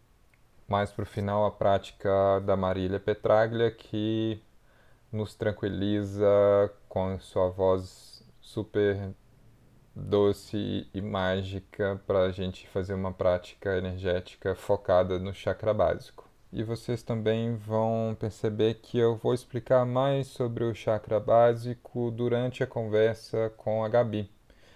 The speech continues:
Então eu vou pular um pouco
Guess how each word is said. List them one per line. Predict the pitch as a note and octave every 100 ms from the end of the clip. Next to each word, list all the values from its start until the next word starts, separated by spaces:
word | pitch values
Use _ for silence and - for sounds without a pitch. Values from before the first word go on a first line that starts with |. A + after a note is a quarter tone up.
| - - _ _ _ _ -
Então | G2+ G#2+ G#2 G#2 G#2 G2+
eu | G2+
vou | G#2+
pular | G2 G#2 G2+ G#2
um | G#2
pouco | - A2+ A#2 - A2